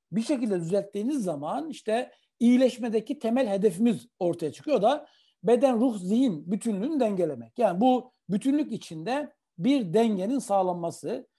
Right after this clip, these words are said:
E, bu denge sağlandığı zaman zaten sağlık da bu demek zaten. Yani holistik manada sağlığın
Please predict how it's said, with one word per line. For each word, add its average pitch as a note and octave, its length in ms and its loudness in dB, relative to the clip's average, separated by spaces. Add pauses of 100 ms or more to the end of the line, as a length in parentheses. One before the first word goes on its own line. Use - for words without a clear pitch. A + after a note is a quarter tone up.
(220)
E, F3 220 0
bu D4 100 2
denge F3+ 540 0
sağlandığı G3+ 640 0
zaman G#3+ 500 -6
zaten A3+ 420 -2 (200)
sağlık A3+ 520 0
da B3 100 -4
bu G#3 100 -2
demek C#3 260 -6
zaten. B2+ 300 -14
Yani F3 220 -2
holistik F3+ 500 -2
manada F3 580 -2 (360)
sağlığın G#3+ 560 4